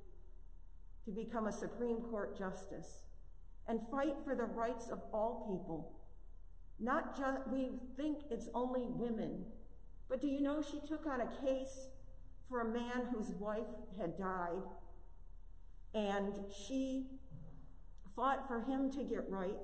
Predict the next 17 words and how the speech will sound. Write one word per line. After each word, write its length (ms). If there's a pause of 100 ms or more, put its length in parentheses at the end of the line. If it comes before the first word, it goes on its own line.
(120)
uh, 120 (480)
to 60
get 260
benefits 640 (720)
so 180
that 200
he 100
could 240
raise 400
his 200
child 680 (440)
and 140
still 260
be 220
able 220
to 80
work. 300